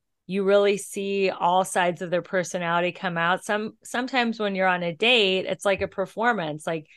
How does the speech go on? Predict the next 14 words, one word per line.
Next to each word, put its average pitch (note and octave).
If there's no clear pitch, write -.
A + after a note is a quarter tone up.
someone A3+
can A3+
be G3
really F#3+
nice F#3
and F#3+
kind F#3
and F3+
compassionate F3+
for F#3
two -
or F3+
three E3+
hours, F3